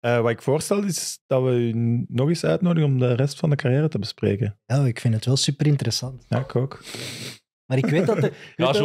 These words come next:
Speaker 2: dat
Speaker 3: lange carrière,
Speaker 2: ja,
Speaker 3: twee.
Speaker 2: ik weet dat er nog geniale dingen in de carrière in zitten. Dus ik zou, ik zou het jammer vinden als ik die te kort moet behandelen.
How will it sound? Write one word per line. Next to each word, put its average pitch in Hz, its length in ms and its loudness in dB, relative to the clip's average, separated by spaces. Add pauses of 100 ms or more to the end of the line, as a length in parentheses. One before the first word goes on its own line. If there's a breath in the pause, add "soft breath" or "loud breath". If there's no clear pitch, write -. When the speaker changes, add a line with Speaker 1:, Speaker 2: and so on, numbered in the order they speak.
Speaker 2:
dat 156 80 6
Speaker 3:
lange 160 140 2
carrière, 156 420 2
Speaker 2:
ja, 180 120 2
Speaker 3:
twee. 185 220 2
Speaker 2:
ik 151 80 -2
weet 180 220 2
dat 226 160 0
er 185 80 2
nog 180 180 0
geniale 190 680 2
dingen 196 280 2
in 185 120 2
de 156 100 0
carrière 175 420 2
in 185 280 2
zitten. 139 360 0
Dus 139 200 2
ik 143 160 -4
zou, 156 160 4
ik 151 120 -2
zou 147 160 2
het 131 80 -2
jammer 170 200 2
vinden 185 180 2
als 143 100 -2
ik 143 40 -2
die 139 120 0
te - 200 -8
kort - 260 -2
moet 143 180 2
behandelen. 127 600 2